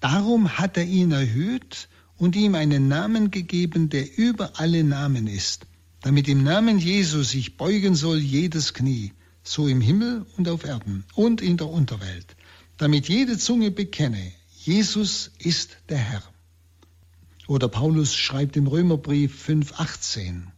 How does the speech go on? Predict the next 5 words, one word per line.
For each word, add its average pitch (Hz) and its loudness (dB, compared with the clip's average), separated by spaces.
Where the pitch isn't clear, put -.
„Wie 214 2
durch 208 0
des - -2
einen 208 4
Sündenfall 127 -2